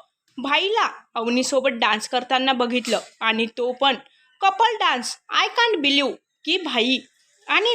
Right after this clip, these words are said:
डान्स." रेवा डोळे चोळत म्हणाली. "हो ना, माझा पण विश्वास बसत नाही," आदित्य म्हणाला. "दाल में जरूर कुछ काला है," रेवा डोक्यावर बोट ठेवत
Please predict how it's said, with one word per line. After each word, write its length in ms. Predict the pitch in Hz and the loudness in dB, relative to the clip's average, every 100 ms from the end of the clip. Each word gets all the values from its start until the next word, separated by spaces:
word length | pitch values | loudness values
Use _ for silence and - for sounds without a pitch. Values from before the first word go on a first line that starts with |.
| 294 | 2
डान्स." 400 | 254 269 - - - - | 2 0 -4 -10 -16 -2
रेवा 240 | 226 226 226 | 0 2 2
डोळे 320 | 226 226 226 | 2 2 0
चोळत 440 | 247 233 214 - - - - - - - _ _ 269 | 2 2 2 -4 -18 -20 -20 -20 -20 -20 _ _ -4
म्हणाली. 480 | 277 277 269 240 - _ _ _ _ _ | -2 2 0 0 -6 _ _ _ _ _
"हो 180 | 330 427 | 2 4
ना, 260 | 453 349 403 - | 4 2 0 -4
माझा 300 | 254 240 247 | -2 0 2
पण 200 | 247 294 | 2 2
विश्वास 380 | 302 311 381 381 | 2 2 2 2
बसत 360 | 370 370 415 427 | 2 0 0 2
नाही," 260 | 415 381 277 - _ | 2 2 -2 -6 _
आदित्य 440 | 226 220 226 - | -4 -2 -4 -4
म्हणाला. 420 | 240 226 220 202 180 - - - - | -4 0 2 2 -4 -10 -20 -20 -10
"दाल 300 | 220 302 370 | -2 0 0
में 140 | 440 440 | -2 0
जरूर 320 | 359 269 349 | 0 2 0
कुछ 280 | 370 359 381 | 0 0 -2
काला 380 | - 240 208 226 | 0 0 2 2
है," 220 | 294 294 - _ - | 2 0 -2 _ -2
रेवा 320 | 220 214 214 | 0 2 2
डोक्यावर 540 | 214 208 220 220 240 - _ | 0 0 0 0 0 -2 _
बोट 340 | 220 302 466 - | -2 0 0 0
ठेवत 320 | 415 381 330 | 2 2 0